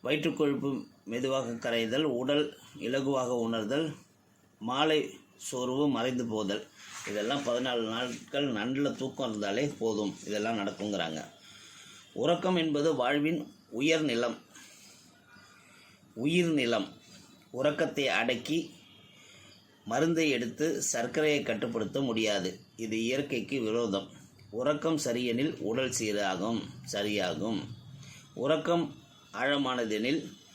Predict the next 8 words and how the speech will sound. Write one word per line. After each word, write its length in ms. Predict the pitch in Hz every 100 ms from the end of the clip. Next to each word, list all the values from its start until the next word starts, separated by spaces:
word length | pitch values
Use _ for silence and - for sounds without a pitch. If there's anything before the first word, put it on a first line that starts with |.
| - - - 92
மனம் 280 | 110 151 156
தெளிவாகும். 720 | 123 110 113 101 95 82 123 101 - 92
உறக்கம் 420 | 123 147 165 160 - - 117
நிறைவானதெனில் 920 | 123 139 139 139 127 107 110 147 165 - - - - - -
உற்சாகம் 600 | 120 - 160 147 151 113
பெருகும். 500 | 101 98 113 123 - - - 117
உறக்கம் 420 | 147 147 160 143
சீரானதெனில் 840 | 139 143 147 147 131 110 110 147